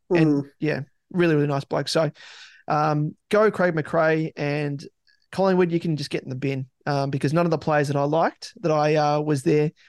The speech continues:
Speaker 1: with at the club are no longer there that I like. So,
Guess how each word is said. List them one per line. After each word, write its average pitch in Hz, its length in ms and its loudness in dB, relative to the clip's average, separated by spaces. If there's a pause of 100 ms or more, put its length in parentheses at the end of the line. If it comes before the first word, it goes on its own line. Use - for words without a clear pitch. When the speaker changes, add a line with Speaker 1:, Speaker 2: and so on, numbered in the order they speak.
Speaker 1:
with 151 140 0
at 151 80 -2
the - 80 -12
club 196 240 0 (300)
are 160 80 -2
no 170 80 2
longer 180 180 0
there 180 280 0 (160)
that 151 100 0
I 139 60 0
like. - 320 -8 (340)
So, 147 320 0